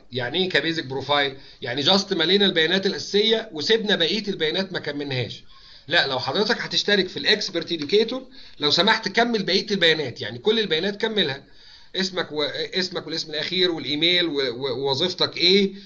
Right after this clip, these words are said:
ودورك ايه جوه ال-، جوه ال-، جوه الفصل اللي انت بتدرس فيه، والصوره الشخصيه بتاعتك،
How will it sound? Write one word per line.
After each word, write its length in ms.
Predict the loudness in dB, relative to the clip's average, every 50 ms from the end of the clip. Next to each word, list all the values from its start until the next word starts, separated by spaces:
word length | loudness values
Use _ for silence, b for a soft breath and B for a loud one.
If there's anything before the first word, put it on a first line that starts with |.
| B B
ودورك 500 | -8 0 4 6 6 6 6 4 2 2
ايه 120 | 2 2 4
جوه 280 | 4 4 4 4 4 2
ال-، 460 | 0 -2 -4 -6 -6 -8 -10 -10 -6
جوه 320 | -2 0 2 4 4 2
ال-، 240 | 2 0 -4 -6 -6
جوه 220 | -4 -2 -2 -2
الفصل 280 | -2 -2 -2 -4 -4 -4
اللي 120 | -6 -6
انت 140 | -6 -6 -6
بتدرس 380 | -8 -4 -4 -4 -2 -2 -4 -6
فيه، 200 | -4 -4 -2 -2
والصوره 340 | -4 -4 -4 -2 0 0 0
الشخصيه 480 | -2 -4 -6 -8 -6 -6 -4 -4 -4
بتاعتك، 420 | -4 -2 -4 -4 -4 -4 -6 -10